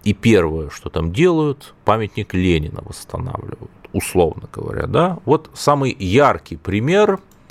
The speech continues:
э, в Донецкой области, э, ныне на территории освобождённой народной милиции Д Н Р был посёлок, э,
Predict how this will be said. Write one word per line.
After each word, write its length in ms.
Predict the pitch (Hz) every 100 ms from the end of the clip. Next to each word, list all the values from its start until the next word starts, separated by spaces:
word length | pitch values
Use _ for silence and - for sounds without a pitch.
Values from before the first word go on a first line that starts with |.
| - _ -
э, 240 | 82 76
в 160 | 71 76
Донецкой 960 | 113 135 135 101 - - 80 73 73 -
области, 800 | 147 180 170 165 - - 143 139 - _ - - _ -
э, 120 | - - - - -
ныне 560 | 110 151 131 98 85
на 160 | 78 80
территории 600 | 90 87 85 90 76 73
освобождённой 1080 | - - 82 85 85 80 82 76 80 85 85
народной 540 | 82 82 82 78 82
милиции 560 | 82 78 76 - 80 78
Д 300 | 73 87 113
Н 100 | 160
Р 160 | 180
был 340 | 104 110 170 165
посёлок, 880 | 151 123 - 147 147 131 - - - - - - -
э, 400 | 82 80 78 76